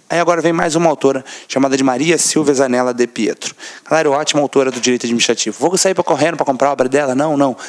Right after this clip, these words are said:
Se você nunca estudou direito administrativo, não compre agora, beleza? Espera primeiro, a gente vai bater uma teoria legal, no futuro você adquire. Maria Silvia Zanella de Pietro diz: "O princípio da supremacia do interesse público, também chamado de princípio da finalidade pública,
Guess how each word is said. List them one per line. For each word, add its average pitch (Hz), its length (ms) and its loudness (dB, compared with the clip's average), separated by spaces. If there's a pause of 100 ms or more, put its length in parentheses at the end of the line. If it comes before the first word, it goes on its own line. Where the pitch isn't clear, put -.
(180)
Se - 60 -20
você 143 180 0
nunca 175 160 0
estudou - 160 2
direito 131 260 0
administrativo, 127 460 0
não 170 140 2
compre 139 320 0
agora, 120 320 -4 (260)
beleza? 143 260 2 (220)
Espera 156 260 0
primeiro, 151 260 2
a - 20 4
gente 143 100 0
vai 143 100 2
bater 139 220 0
uma 143 80 2
teoria 131 240 2
legal, 131 480 0
no - 60 -16
futuro 127 320 -2
você 120 180 0
adquire. - 380 -6 (880)
Maria 180 200 2
Silvia 165 200 2
Zanella 139 280 0
de - 60 -6
Pietro 135 400 -2 (100)
diz: 127 380 -2 (180)
"O 143 120 -2
princípio - 420 -2
da 170 80 2
supremacia 143 480 0
do 151 60 0
interesse 123 340 -2
público, 135 380 -6 (360)
também 147 240 2
chamado 135 360 0
de 127 80 -2
princípio 127 400 -4
da 135 80 2
finalidade 123 500 0
pública, 135 420 -2